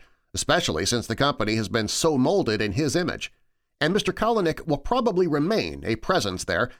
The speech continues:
since he still retains control of a majority of Uber's voting shares. Taking a startup chief executive to task so publicly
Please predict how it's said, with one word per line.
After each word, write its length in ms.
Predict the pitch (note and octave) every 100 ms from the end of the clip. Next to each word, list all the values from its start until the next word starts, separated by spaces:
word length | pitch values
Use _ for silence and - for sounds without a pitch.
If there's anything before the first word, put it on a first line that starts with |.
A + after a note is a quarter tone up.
| _
since 280 | - F3 D#3
he 80 | D#3+
still 260 | - G#3 E3+
retains 460 | C#3+ C#3+ C#3 C3
control 560 | - B2 - D3+ G2 A2+
of 80 | A#2
a 60 |
majority 520 | A#2+ A2+ F#3+ G3 F#2
of 120 | A2 G#2+
Uber's 320 | C3+ A#2 F#2+
voting 320 | G#2 A#2 G2+
shares. 440 | - D3+ B1 - - _ _ _ _ _ _ -
Taking 320 | B3+ B3+ G#3
a 40 |
startup 440 | F3 - E3+ D3+ C3+
chief 240 | - D3+
executive 560 | A2 F2+ C3 C3 F#2 F2+
to 80 | G2
task 500 | - C3 E2+ - -
so 180 | - E3+
publicly 600 | - A3 C3+ F#2+ G2